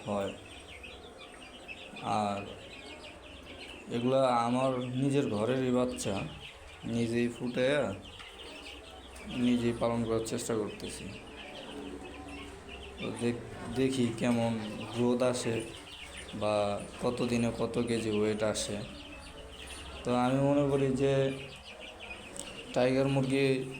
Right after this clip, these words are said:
মাংসের জন্য আর ডিমের জন্য বেস্ট। তো এদের রোগ প্রতিরোধ ক্ষমতাও অনেক ভালো। তারপরে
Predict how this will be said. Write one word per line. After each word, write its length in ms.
মাংসের 580
জন্য 640
আর 360
ডিমের 360
জন্য 360
বেস্ট। 560
তো 100
এদের 480
রোগ 240
প্রতিরোধ 400
ক্ষমতাও 520
অনেক 280
ভালো। 400
তারপরে 580